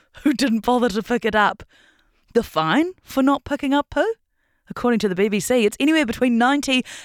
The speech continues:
and nine hundred dollars. That is a very, very wide gap, which makes me think the fine might be determined on size. And if you don't get your dog's D N A tested and put into the database, and there's an estimated forty thousand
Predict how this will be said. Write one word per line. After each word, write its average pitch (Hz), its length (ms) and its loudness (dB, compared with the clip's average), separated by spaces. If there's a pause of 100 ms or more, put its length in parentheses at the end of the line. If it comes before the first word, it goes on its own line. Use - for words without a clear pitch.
and 254 180 0
nine 269 280 2
hundred 262 340 0
dollars. 254 320 2 (240)
That 453 220 2
is 269 80 0
a 190 100 -6
very, 392 1300 0
very 330 580 0
wide 285 400 2
gap, 277 300 0
which 269 200 -6
makes 339 320 -2
me 415 160 -2
think 349 240 -4
the 262 100 -4
fine 285 340 0
might 285 240 -4
be 277 100 -4
determined 269 580 -2
on 220 200 -4
size. 196 560 -10 (840)
And 311 120 2
if - 100 0
you 392 100 4
don't 359 300 2
get 392 100 2
your 349 100 0
dog's 302 300 0
D 285 220 -2
N 262 80 2
A 262 100 2
tested 240 380 -6
and 214 100 -4
put 240 140 -2
into 214 160 -2
the 208 60 0
database, 190 640 -2 (760)
and 208 100 0
there's 240 120 2
an 233 100 2
estimated 254 440 -2
forty 233 280 0
thousand 175 440 -2